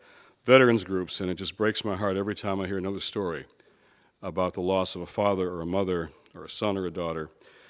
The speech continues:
Now we have to make a responsible transition from an American occupation which will never produce the security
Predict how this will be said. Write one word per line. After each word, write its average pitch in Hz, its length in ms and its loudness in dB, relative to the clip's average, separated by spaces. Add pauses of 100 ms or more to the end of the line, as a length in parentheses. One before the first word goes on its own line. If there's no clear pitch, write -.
(380)
Now 131 300 8
we 156 160 4
have 127 320 2
to 113 100 -2
make 107 360 0
a 107 60 -8
responsible 107 680 -2
transition 95 840 -4 (840)
from 110 300 2
an 101 60 4
American 120 440 6
occupation 127 920 0
which 98 300 -4
will 101 180 -2
never 131 360 4
produce 107 560 -2
the - 140 -14
security 143 680 2